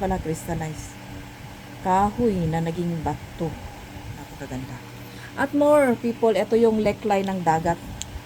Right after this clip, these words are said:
At kung mapapansin mo, ito, may kwintas ko na ang neckline ng dagat.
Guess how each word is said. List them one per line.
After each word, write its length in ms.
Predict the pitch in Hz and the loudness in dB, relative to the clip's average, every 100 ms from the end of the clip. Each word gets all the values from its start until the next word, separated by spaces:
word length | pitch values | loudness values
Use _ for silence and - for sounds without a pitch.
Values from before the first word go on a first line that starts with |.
| - - - - - - - - - | -14 -16 -16 -14 -14 -14 -14 -14 -10
At 100 | 190 | -2
kung 160 | 233 240 | 4 4
mapapansin 720 | 233 240 240 247 247 262 247 | 6 4 6 4 2 4 4
mo, 320 | 233 226 240 - - | 6 6 2 -2 -8
ito, 240 | - - 214 | -10 -4 0
may 160 | 185 185 - - | 2 0 -4 -10
kwintas 480 | 175 170 175 175 - | -8 -8 -8 -8 -8
ko 80 | - | -10
na 280 | 170 165 147 | -8 -6 -8
ang 160 | 160 160 | -10 -10
neckline 480 | 170 - 170 165 160 | -10 -8 -6 -6 -4
ng 160 | 151 147 | -4 -4
dagat. 320 | 147 147 | -10 -10